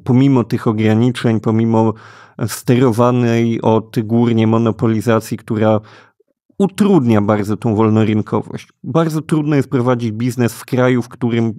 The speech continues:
może w każdej chwili przyjść pułkownik F S B i zrobić tak, żeby ten biznes był jednak jego, a nie twój.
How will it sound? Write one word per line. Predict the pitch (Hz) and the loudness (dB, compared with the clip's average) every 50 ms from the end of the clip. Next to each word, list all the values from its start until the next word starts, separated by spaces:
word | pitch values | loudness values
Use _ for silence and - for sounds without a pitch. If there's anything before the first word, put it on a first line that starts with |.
| - | -6
może | - 127 117 123 135 131 123 123 | -4 0 2 2 2 2 0 -2
w | 117 | -4
każdej | - - 120 107 117 113 | -2 -4 -4 -2 -2 -6
chwili | - - 131 120 | -6 -4 -6 -6
przyjść | 107 - - - 127 123 120 117 - - - - - _ _ _ _ | -6 -6 -4 -2 0 0 0 -2 -6 -18 -20 -20 -20 _ _ _ _
pułkownik | - 135 131 - - 135 120 120 120 117 - - | -2 -2 -2 2 0 0 0 2 0 -2 -2 -2
F | 117 - - | -6 -2 0
S | 127 135 | -2 -2
B | 160 185 220 220 214 202 | 0 -2 -2 0 0 0
i | 185 202 202 202 196 180 | -2 -2 -4 -4 -4 -2
zrobić | 151 185 185 185 165 160 143 - - | 0 0 0 0 -2 -4 -8 -10 -6
tak, | - 147 143 139 | -4 -4 -4 -2
żeby | - 139 117 120 | -4 -4 -4 -4
ten | - - 123 120 113 | -2 -2 0 0 0
biznes | 120 117 107 123 113 98 | -2 -2 0 0 0 0
był | - 120 117 110 | 0 -2 -2 0
jednak | 107 104 98 107 107 104 - - | 0 -2 0 -2 -4 -4 -4 -2
jego, | 120 117 113 104 110 104 | -2 -2 0 0 0 0
a | 104 | 0
nie | 104 104 101 | 0 -2 -4
twój. | - - - - - - | -6 -8 -10 -10 -10 -10